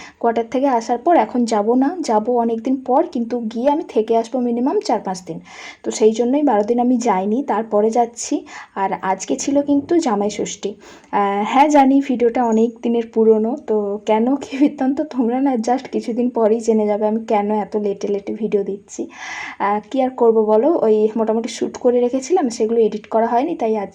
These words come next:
এখন এডিট করে ধীরে ধীরে পোস্ট করছি। জানি এতদিনের পুরনো ভিডিও দেখতে একটু বোরিং লাগবে, তো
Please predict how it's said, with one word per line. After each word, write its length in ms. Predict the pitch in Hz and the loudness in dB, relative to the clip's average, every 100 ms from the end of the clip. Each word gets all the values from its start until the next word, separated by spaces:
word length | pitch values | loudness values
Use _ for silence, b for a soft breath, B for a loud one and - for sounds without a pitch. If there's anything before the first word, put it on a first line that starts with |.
| - | -4
এখন 360 | 190 - 220 214 | -4 -2 -2 -2
এডিট 260 | 208 208 - | -4 -4 -4
করে 240 | 226 285 | -2 0
ধীরে 200 | 277 208 | 2 0
ধীরে 160 | 214 294 | 0 -2
পোস্ট 280 | 196 190 | -4 -6
করছি। 460 | - 185 180 - - - | -8 -10 -8 -12 -12 -6
জানি 340 | 220 240 269 381 | 2 4 4 4
এতদিনের 480 | 294 294 285 302 | 4 2 4 2
পুরনো 360 | 302 254 247 269 | 0 0 2 0
ভিডিও 320 | 269 226 254 | 0 2 4
দেখতে 280 | 233 226 240 | 4 4 2
একটু 360 | 247 - 254 214 | -4 -4 0 4
বোরিং 260 | 208 226 | 4 2
লাগবে, 400 | 240 202 185 233 | -2 -2 -4 -6
তো 360 | 233 208 202 | -6 -6 -6